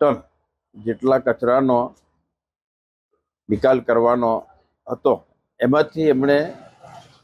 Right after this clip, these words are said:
બાવીસ હજાર મેટ્રિક ટન જેટલા કચરાનો નિકાલ કર્યો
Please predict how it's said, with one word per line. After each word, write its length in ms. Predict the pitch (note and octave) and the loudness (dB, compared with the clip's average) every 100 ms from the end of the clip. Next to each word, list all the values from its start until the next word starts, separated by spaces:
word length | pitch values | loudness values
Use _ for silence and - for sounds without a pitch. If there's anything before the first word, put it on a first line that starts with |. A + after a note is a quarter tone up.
| _ | _
બાવીસ 420 | A2+ A2+ D3 D#3 | 2 4 2 -2
હજાર 400 | C#3 B2 C3 C3 C3 _ _ _ - | -2 2 2 2 -4 _ _ _ -8
મેટ્રિક 360 | A#2+ A2+ B2+ - | -8 -6 -10 -6
ટન 160 | B2+ | -6
જેટલા 300 | A2+ A2+ A#2+ | -4 -4 -4
કચરાનો 460 | A#2+ A2+ G#2+ A2+ A#2+ | -4 -8 -2 0 0
નિકાલ 400 | A#2 G#2 A#2 B2 | -2 -2 0 0
કર્યો 480 | - A#2+ C3+ - | 0 0 0 0